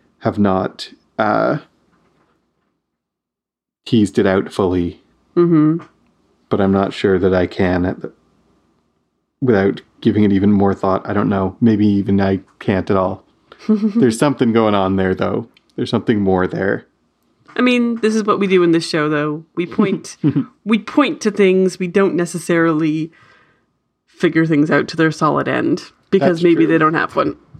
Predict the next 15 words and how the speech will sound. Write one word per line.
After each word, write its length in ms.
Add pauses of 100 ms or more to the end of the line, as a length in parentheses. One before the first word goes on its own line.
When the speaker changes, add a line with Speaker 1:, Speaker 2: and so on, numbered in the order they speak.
(200)
Speaker 1:
And 100
if 80
you 80
have 120
thoughts 280
about 200
the 60
sun 220
in 100
this 140
episode, 520
let 140
us 160
know. 220 (100)
Speaker 2:
Mm-hmm. 460